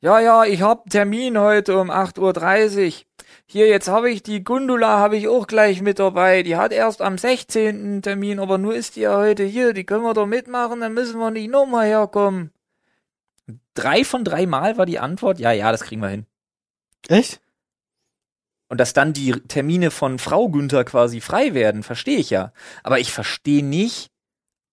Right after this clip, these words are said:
Speaker 1: die haben doch am Tag durchgeplante Termine.
Speaker 2: Ja, schon.
Speaker 1: Wo ist der Impfstoff für die zweite Person her?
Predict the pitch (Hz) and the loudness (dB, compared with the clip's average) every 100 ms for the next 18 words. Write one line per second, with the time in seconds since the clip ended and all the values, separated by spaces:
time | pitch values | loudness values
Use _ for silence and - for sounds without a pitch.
0 | _ _ _ _ _ _ _ - 127 135 | _ _ _ _ _ _ _ -20 -8 -4
1 | 120 117 214 254 - 123 117 151 214 247 | -2 0 2 2 0 -6 -4 -2 -2 -2
2 | 185 208 - - 185 175 170 - 165 156 | -4 -6 -6 -4 -2 -2 -6 -6 -4 -4
3 | 120 98 175 143 - 175 120 _ _ _ | -4 0 2 2 -2 -8 -8 _ _ _
4 | _ _ - 151 262 - 214 196 240 - | _ _ -4 0 2 2 2 2 0 -4
5 | - 156 - 147 143 - 160 165 - 143 | 0 0 0 -4 -4 0 0 0 -4 -4
6 | 135 254 214 185 107 104 | -2 0 0 0 -2 -4